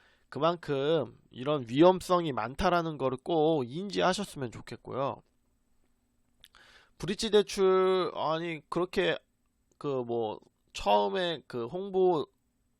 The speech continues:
책자나 가입 계약서에는, 어, 중도금 대출 이렇게 안 받는다고 이런 식으로 안 한다고, 신용대출 내용 하나도 없다고 막 이런, 이렇게 써져 있잖아요. 그거 나중에 총회 의결로 다 뒤집어요.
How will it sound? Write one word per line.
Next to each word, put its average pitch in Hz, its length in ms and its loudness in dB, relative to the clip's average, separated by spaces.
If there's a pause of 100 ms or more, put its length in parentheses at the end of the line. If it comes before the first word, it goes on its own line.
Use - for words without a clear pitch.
(140)
책자나 160 720 -2 (400)
가입 135 300 -8
계약서에는, 131 920 0 (600)
어, 185 180 -8 (540)
중도금 208 400 -4
대출 190 260 -6
이렇게 165 300 -10
안 120 180 -10
받는다고 180 760 0 (680)
이런 170 240 0
식으로 190 280 4
안 120 140 4
한다고, 165 680 -6
신용대출 208 800 -6
내용 139 380 4
하나도 180 360 4
없다고 147 800 -2
막 117 160 -12
이런, 175 220 -6
이렇게 160 300 -10
써져 208 300 4
있잖아요. 127 640 -4 (480)
그거 - 180 -16
나중에 131 800 -6
총회 - 260 -6
의결로 143 400 -2
다 - 180 -10
뒤집어요. 120 800 -6